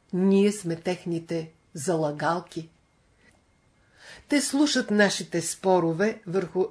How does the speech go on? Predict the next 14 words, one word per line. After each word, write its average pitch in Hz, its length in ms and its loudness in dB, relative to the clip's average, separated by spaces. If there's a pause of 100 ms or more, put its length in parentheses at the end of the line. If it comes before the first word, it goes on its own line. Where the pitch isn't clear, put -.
(160)
религиозни 180 960 2 (140)
и 180 100 0
научни 185 460 0
въпроси 165 680 -4 (540)
и 220 40 -6
се - 160 -4
смеят. 170 600 2 (580)
Като 151 220 -10
се 160 140 -8
върнат 226 380 4
на 185 100 2
небето, 180 440 -2
питат 170 320 -4
ги: - 220 -16